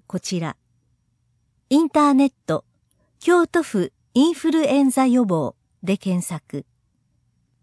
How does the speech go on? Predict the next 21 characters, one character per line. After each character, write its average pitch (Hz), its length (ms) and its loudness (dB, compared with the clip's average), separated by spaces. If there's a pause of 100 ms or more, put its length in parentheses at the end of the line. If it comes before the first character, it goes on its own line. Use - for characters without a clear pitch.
(1900)
総 339 320 6
合 320 280 6
お 254 120 0
問 302 220 2
い 285 40 2
合 269 80 2
わ 262 120 2
せ 240 160 0
窓 233 240 2
口。 170 400 -8 (1000)
府 349 180 2
民 240 220 4
総 302 300 2
合 285 240 4
案 247 260 2
内 185 200 0
相 247 280 -2
談 233 220 0
セ 220 180 -2
ン 185 80 -2
タ 156 400 -8